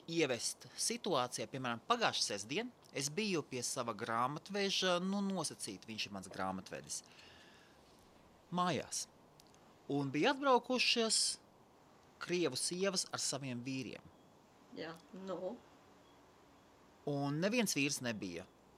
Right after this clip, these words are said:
Speaker 1: krievs. Un tā, un viņas, un viņas visas ir, visas ļoti veiksmīgas, visas veiksmīgas ģimenes.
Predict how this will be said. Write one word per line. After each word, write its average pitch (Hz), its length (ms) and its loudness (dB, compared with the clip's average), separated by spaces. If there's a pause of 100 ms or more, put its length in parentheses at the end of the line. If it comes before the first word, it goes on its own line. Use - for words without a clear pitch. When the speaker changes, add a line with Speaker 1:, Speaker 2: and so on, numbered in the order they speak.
(380)
Speaker 1:
krievs. 135 460 -2 (1900)
Un 139 140 -4
tā, 170 160 2
un 156 240 0
viņas, 190 380 4
un 139 160 -4
viņas 180 240 0
visas 220 400 0
ir, 180 260 2
visas 190 500 2
ļoti 165 680 -2 (160)
veiksmīgas, 120 760 -2 (540)
visas 131 380 -2
veiksmīgas 131 480 -2
ģimenes. 85 460 -6